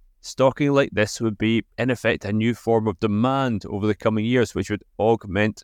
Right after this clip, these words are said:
natural transition-related growth. And it would reverse this long-held trend of governments holding less material. Bigger challenge, though, might be finding the right funding model to secure the supply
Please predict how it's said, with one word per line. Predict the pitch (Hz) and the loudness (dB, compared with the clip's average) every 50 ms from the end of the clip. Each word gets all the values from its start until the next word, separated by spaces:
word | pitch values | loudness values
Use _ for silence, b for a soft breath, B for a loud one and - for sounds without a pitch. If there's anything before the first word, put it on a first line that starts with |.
| _ _ - | _ _ -6
natural | 95 104 104 - - - - 113 110 107 98 | -4 -2 -2 -2 -4 -4 -2 0 0 0 -2
transition-related | - - 107 101 95 85 104 98 - - 107 101 98 - 90 92 92 95 95 95 - 101 95 85 - | -2 -2 -2 -2 0 0 -2 -2 -2 -2 -4 -4 -4 -4 -4 -2 0 0 -2 -2 -4 -6 -8 -8 -6
growth. | - 123 147 131 107 - - - - _ _ - _ _ _ _ - - - - | 0 2 4 4 2 0 -2 -14 -20 _ _ -20 _ _ _ _ -20 -20 -10 -4
And | 76 98 104 | -2 0 0
it | 110 98 | 0 0
would | 104 110 98 101 | 0 -2 0 2
reverse | 117 107 85 104 107 117 120 - - | 2 2 2 4 4 4 4 2 0
this | 117 107 - - | -2 -2 -2 -2
long-held | 98 95 101 107 113 113 104 107 107 107 95 - | -4 -2 0 0 0 0 0 0 0 0 0 0
trend | - 107 101 104 98 | 0 0 0 2 0
of | 92 85 - | -2 -4 -2
governments | - 107 95 98 104 - - | -4 -2 -2 -2 -4 -6 -6
holding | - 110 107 95 101 101 98 - - _ - | -4 -4 -2 0 0 0 -2 -2 -8 _ -12
less | - 92 101 110 113 110 - - - | -6 -2 0 2 2 0 -2 -6 -6
material. | 104 87 - - 98 90 85 80 76 71 _ _ _ _ _ _ _ _ _ _ _ _ _ _ _ _ _ _ _ - | -6 -6 -4 -2 -2 -2 -2 -2 -4 -6 _ _ _ _ _ _ _ _ _ _ _ _ _ _ _ _ _ _ _ -4
Bigger | - 117 101 95 | -2 -2 0 0
challenge, | - - 127 131 127 117 98 | 2 4 4 4 4 2 0
though, | - 107 107 107 101 _ - - - | 0 0 0 0 -2 _ -18 -14 -8
might | 95 95 92 98 - - | -4 0 0 0 0 -2
be | - 95 | -6 -6
finding | - - - 110 110 101 95 101 95 92 | -6 -2 -2 0 0 0 0 0 0 0
the | 90 92 92 92 - - | 0 0 0 -2 -4 -6
right | 87 90 95 104 107 - - | -4 -2 0 0 0 -2 -6
funding | - - - 127 135 135 120 117 110 98 92 | -14 -6 0 0 2 2 2 0 0 0 2
model | 98 95 92 98 98 - _ _ _ _ _ _ - | 2 2 2 0 0 -4 _ _ _ _ _ _ -6
to | 107 - | -6 -6
secure | - 110 - - 107 104 | -6 -6 -2 2 2 2
the | 90 95 90 | 2 0 -2
supply | - - - _ - - 104 104 104 110 113 104 92 - | -2 -4 -6 _ -6 -2 2 4 4 6 4 4 0 -2